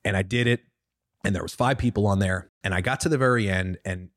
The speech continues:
I said something I was not gonna say, but I said, "All right, if you enjoyed today, come back tomorrow, 'cause I'm gonna be here for the next thirty <laughs> days." And I was like, the words came out of my mouth, and I'm like,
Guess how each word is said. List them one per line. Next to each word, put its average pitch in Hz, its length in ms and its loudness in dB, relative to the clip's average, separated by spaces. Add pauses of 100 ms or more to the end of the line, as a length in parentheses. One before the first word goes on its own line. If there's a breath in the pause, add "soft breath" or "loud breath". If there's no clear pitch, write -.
(160)
I 95 120 -2
said 143 400 0
something 92 400 0
I 92 40 2
was 92 160 0
not 117 360 0
gonna 107 160 -2
say, 85 260 0
but 85 140 0
I 85 40 2
said, 87 360 0 (680 soft breath)
"All 123 80 2
right, 98 160 0 (140)
if - 160 -4
you 117 60 2
enjoyed 135 320 0
today, 92 500 0 (580)
come 131 200 0
back 110 180 0
tomorrow, 82 380 -8 (580 soft breath)
'cause 95 140 -4
I'm 117 100 2
gonna 120 140 2
be 104 160 2
here 95 160 2
for - 100 -8
the 92 80 2
next 90 300 0
thirty 82 280 2
<laughs> - 0 -
days." - 960 -4 (1500 loud breath)
And 127 140 0
I 143 140 2
was 139 140 0
like, 127 280 0 (180)
the 131 140 2
words 143 440 4
came 180 240 0
out 160 120 4
of 147 40 4
my 131 120 4
mouth, 123 380 2
and 98 120 0
I'm 104 100 2
like, 98 200 2